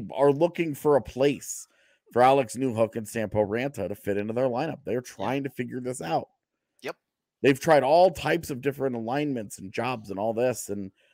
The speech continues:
Speaker 1: you know, it sucks because it's come at the expense of J T Compher, who, outside of getting crushed in the faceoff circle during the preseason, has actually been pretty decent.
Speaker 2: Scored a goal last night.
Speaker 1: I mean,
Speaker 2: That
Speaker 1: he has, he
Speaker 2: allegedly
Speaker 1: has a handful of points,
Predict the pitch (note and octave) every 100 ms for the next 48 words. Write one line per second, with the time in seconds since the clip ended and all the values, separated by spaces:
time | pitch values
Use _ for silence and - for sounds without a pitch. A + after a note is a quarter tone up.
0 | _ _ - D#3 F3 D3 - F3+ - B2+
1 | C3 A#2 C3 - D3+ F3 D#3 C#3+ A#2+ -
2 | A#2+ C#3 B2+ A2 A2 A#2+ B2 C#3+ F#3 C3
3 | C3 - C3+ D3+ - _ _ _ D#3 F#3+
4 | - E3+ F#3+ D3 C#3+ C#3 A2 - C3+ D3
5 | - - D3 C3 E3 E3+ C3+ C3 - B2
6 | C3 A#2+ B2+ B2 A#2 C#3+ F#3 - A2+ A2
7 | C3+ - _ _ _ E3 F#3+ F3 F3 G#3
8 | A3 E3+ D#3+ F3 D3+ F3+ G3 C4 D4+ E3
9 | A#2+ - _ _ - - C#3 A#2+ D#3 A#3+
10 | - A2 G#2 - G2+ F2 C#3 F3+ G3+ G3
11 | D3 D3+ F#3+ D#3 F#3 D3 B2 A2 E3 D3+
12 | F3+ D#3 - _ - - B2 A#2 C#3+ F3
13 | F3+ F#3+ F3 - C3+ D3+ F3+ -